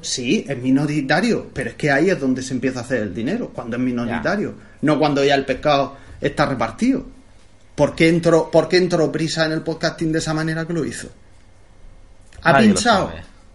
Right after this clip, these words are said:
Speaker 1: ¿Ha pinchado? Parece ser que sí.
Speaker 2: Claro.
Speaker 1: Parece ser que ha pinchado, pero vio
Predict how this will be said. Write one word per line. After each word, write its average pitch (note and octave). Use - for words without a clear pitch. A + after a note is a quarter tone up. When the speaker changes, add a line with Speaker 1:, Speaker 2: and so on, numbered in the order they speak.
Speaker 1:
¿Ha E3+
pinchado? E3+
Parece C#3
ser F3
que C#3+
sí. B2+
Speaker 2:
Claro. E2+
Speaker 1:
Parece A#2+
ser D#3+
que -
ha E3
pinchado, C#3
pero G#2
vio C3